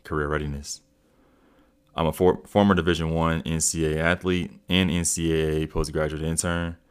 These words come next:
and I have served as a sport diplomat on the ha-, on behalf of the U S Department of State. Throughout my work, I continue to be a leading voice in public scholarship regarding sport globalization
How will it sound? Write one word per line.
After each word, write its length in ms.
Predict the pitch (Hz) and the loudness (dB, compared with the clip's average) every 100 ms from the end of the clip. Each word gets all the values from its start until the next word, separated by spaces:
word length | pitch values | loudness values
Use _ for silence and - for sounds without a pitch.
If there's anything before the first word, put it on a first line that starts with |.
| _ _ _ _ | _ _ _ _
and 140 | 80 | -4
I 60 | 80 | -2
have 120 | 76 | 0
served 320 | - 85 82 | 2 2 2
as 80 | 78 | 0
a 40 | 78 | -2
sport 340 | - 87 76 | 0 0 2
diplomat 480 | 85 80 78 73 - - - | 0 0 -2 -2 -4 -10 -6
on 140 | 78 | -4
the 140 | 78 | -2
ha-, 100 | 78 - | -4 -4
on 160 | 85 87 | -4 -2
behalf 480 | 82 76 76 73 - | -2 -2 -4 -6 -10
of 100 | 80 | -10
the 80 | 73 78 | -6 -2
U 120 | 80 | -2
S 80 | 71 | -2
Department 360 | 69 78 76 | -4 -4 -4
of 60 | 76 | -8
State. 360 | - 73 71 - _ _ _ _ _ _ _ _ _ _ _ - - _ - | -4 -4 -6 -14 _ _ _ _ _ _ _ _ _ _ _ -20 -20 _ -2
Throughout 300 | 85 87 82 | 4 6 6
my 120 | 80 | 2
work, 340 | 76 78 71 - | 2 0 -2 -8
I 60 | - | -10
continue 400 | 80 - 98 92 | -6 0 0 0
to 80 | |
be 160 | 78 80 | 0 0
a 40 | |
leading 300 | 78 85 80 | 0 0 0
voice 540 | 73 76 73 - - - _ _ - | -2 -4 -4 -4 -6 -10 _ _ -10
in 80 | 78 | -4
public 260 | 85 85 | -2 -2
scholarship 640 | 85 80 76 73 78 73 - | -4 -2 -2 -2 -4 -6 -8
regarding 420 | - 76 78 76 | -12 -4 -2 -2
sport 360 | - - 85 71 | -4 0 0 2
globalization 800 | 85 85 87 76 76 71 76 | -2 0 -2 0 -4 -4 -6